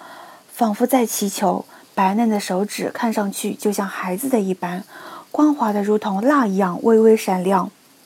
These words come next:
血水从碗里漫出来，淌到办公桌和地板上，浸透了那块色彩艳丽的长方形地毯。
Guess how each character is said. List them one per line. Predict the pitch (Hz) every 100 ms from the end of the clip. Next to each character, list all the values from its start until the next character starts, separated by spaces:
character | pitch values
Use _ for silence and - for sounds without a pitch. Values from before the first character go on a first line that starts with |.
| - - - - - -
血 | - 285 226
水 | 202 185 - -
从 | 214 190
碗 | 190 214
里 | 214 220 269
漫 | 226 208
出 | 185 -
来， | 190 - - _ - - _ -
淌 | 208 202
到 | 220
办 | 208 233 208
公 | 220 220
桌 | 233 233 233
和 | - 196
地 | 190 226
板 | 220 185 196
上， | 220 190 196 _ _ _ _ _ _ - - - _
浸 | - 339 254
透 | 262
了 | 233
那 | 226 214
块 | - 226 208
色 | 196 - 254
彩 | 208 208 180
艳 | - 277 226
丽 | 233
的 | 190
长 | 196 190
方 | 208 233
形 | 233 196
地 | 220
毯。 | 208 190 185